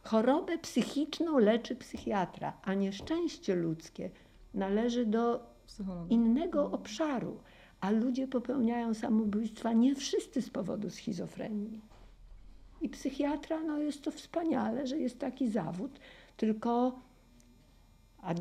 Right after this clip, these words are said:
Speaker 1: psychiatria dziecięca zajmuje się dziećmi właściwie nierozumianymi,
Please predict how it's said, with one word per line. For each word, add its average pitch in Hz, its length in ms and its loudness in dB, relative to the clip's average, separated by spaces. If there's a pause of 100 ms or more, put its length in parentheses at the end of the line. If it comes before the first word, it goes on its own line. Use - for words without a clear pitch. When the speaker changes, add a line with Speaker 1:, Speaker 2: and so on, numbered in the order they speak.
(680)
Speaker 1:
psychiatria 262 680 0
dziecięca 220 640 0
zajmuje 220 520 2
się 277 220 -2 (240)
dziećmi 220 640 2 (440)
właściwie 359 720 0 (240)
nierozumianymi, 247 1300 4